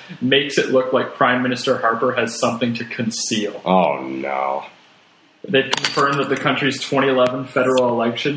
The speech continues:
Speaker 1: which led to the victory of Stephen Harper's government, was fraudulent.
Speaker 2: The election?
Speaker 1: Yeah.
Speaker 2: No.
Speaker 1: Yeah.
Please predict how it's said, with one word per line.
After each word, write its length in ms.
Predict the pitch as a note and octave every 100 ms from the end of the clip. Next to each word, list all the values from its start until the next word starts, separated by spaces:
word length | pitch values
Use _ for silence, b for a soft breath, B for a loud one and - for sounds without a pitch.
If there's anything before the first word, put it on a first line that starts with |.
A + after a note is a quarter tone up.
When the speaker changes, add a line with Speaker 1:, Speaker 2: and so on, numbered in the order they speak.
| C#3
Speaker 1:
which 180 | A#2+ B2
led 280 | A#2+ B2
to 60 | -
the 100 | B2
victory 380 | B2 A#2+ C3 B2
of 80 | A#2+
Stephen 340 | - B2 A#2+
Harper's 340 | A#2 A2 A#2+ -
government, 480 | A#2 A#2+ B2+ -
was 160 | B2+ A#2
fraudulent. 800 | - - A#2 A2+ A2+ G2+ G2+ - -
Speaker 2:
The 80 |
election? 680 | A2 F#2 F2 B2+ - F3+ - -
Speaker 1:
Yeah. 400 | C#3+ C3 A2+ - - -
Speaker 2:
No. 460 | A2 A#2+ F2 C#2 - -
Speaker 1:
Yeah. 300 | D#3 -